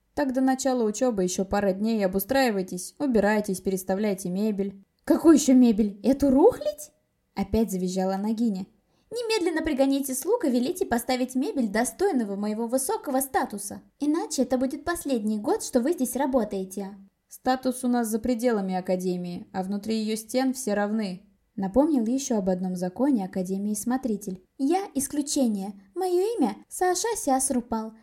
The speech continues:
Я невеста рода Ашшариас», надменно произнесла Нагиня, вздёрнув подбородок. «Что, прям всего рода сразу?» удивлённым шёпотом поинтересовалась Ирвина.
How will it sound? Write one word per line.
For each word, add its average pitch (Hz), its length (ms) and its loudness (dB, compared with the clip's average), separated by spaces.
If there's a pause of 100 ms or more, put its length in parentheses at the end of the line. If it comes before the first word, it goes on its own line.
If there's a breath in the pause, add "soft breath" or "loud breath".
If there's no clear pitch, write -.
Я 359 140 -2
невеста 359 480 -2
рода 240 320 0
Ашшариас», 262 760 -2 (160)
надменно 196 520 0
произнесла 190 520 -4
Нагиня, 190 460 -2
вздёрнув 208 480 -4
подбородок. 214 640 -2 (180)
«Что, 277 340 2
прям 240 240 2
всего 262 260 0
рода 277 240 0
сразу?» 277 520 -4 (320)
удивлённым 196 560 -2
шёпотом 233 540 -2
поинтересовалась 196 840 -4
Ирвина. 240 480 -2